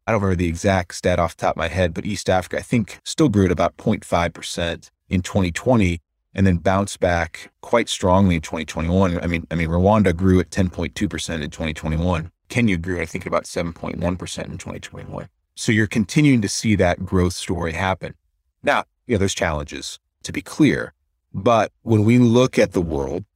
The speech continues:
when we look at emerging markets, you know, in terms of where do we think the most potential for long-term growth is, you know, we look at Africa.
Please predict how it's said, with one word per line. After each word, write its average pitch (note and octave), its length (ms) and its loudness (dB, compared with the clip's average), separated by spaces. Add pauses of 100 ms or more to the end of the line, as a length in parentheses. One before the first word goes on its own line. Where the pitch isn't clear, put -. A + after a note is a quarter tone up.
(180)
when G2 180 0
we F2+ 120 4
look G#2 340 2
at G2+ 200 4
emerging F2 500 2
markets, E2 560 -4 (320)
you E2 80 -4
know, D2 200 -2
in F2+ 140 -8
terms G2+ 440 2
of E2+ 400 0
where G#2 440 4
do A2 80 0
we G2+ 100 4
think F2+ 520 -2 (100)
the F#2 140 0
most F#2+ 420 4
potential F2+ 420 -6
for F2+ 140 -10
long-term F2 880 0
growth E2 400 -2
is, C#3+ 420 0 (280)
you F#2+ 80 0
know, F2+ 40 2
we - 80 2
look E3 180 0
at - 60 -6
Africa. - 400 -10